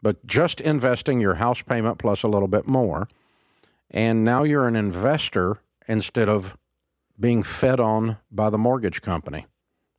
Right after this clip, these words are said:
Now you've got money working on you, in your direction. If you will simply turn your old mortgage payment, thirty-one hundred dollars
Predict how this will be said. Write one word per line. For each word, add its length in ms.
Now 220
you've 200
got 260
money 280
working 340
on 160
you, 80
in 180
your 140
direction. 420
If 220
you 160
will 180
simply 520
turn 340
your 180
old 300
mortgage 420
payment, 300
thirty-one 380
hundred 140
dollars 260